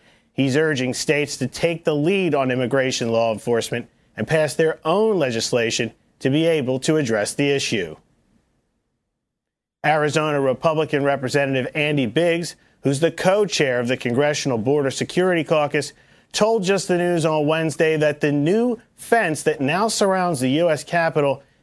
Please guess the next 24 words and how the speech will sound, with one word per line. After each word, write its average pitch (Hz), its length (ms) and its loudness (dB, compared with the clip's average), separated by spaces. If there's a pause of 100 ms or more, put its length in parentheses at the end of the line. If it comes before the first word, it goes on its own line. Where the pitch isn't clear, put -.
demonstrates 156 680 0
that 139 140 -4
the 139 80 0
U 165 200 2
S 160 140 2
should 190 320 0
continue 196 600 0
the 165 100 0
construction 165 720 0
of 139 120 0
its 151 220 -2 (220)
fence 185 520 0
on 156 140 0
the 180 80 0
southern 139 460 0
border. 160 500 0 (960)
The 110 140 2
seven-foot 151 580 0
fence 165 380 0
around 143 300 2
the 135 80 0
Capitol 160 600 0
was 139 160 0
added 165 520 0